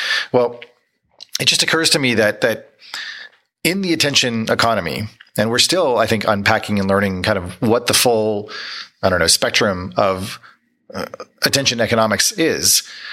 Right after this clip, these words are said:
that what you guys are doing is first kind of providing a, I don't know, broad kind of gauzy view of how to get better at your craft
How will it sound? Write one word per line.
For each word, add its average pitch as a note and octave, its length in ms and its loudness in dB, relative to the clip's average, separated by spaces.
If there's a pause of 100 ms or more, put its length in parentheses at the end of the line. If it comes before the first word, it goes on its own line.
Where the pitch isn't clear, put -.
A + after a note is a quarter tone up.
(220)
that A#2+ 380 -2
what C3+ 160 2
you F#3 60 0
guys D#3 200 2
are C3+ 60 0
doing A2+ 360 0
is A2 320 2
first - 440 0
kind B2+ 180 0
of G2+ 200 -4
providing A#2 600 0
a, G#2 480 2
I G#2 160 2
don't A2+ 80 0
know, F2+ 100 2
broad G#2 460 2
kind A2 160 2
of G2 100 -4
gauzy G2+ 540 2
view G2+ 500 0
of G2+ 400 2 (480)
how D3+ 160 2
to D3+ 60 0
get C3 160 0
better A2+ 320 2
at A#2 160 2
your A2 120 0
craft F#2+ 600 2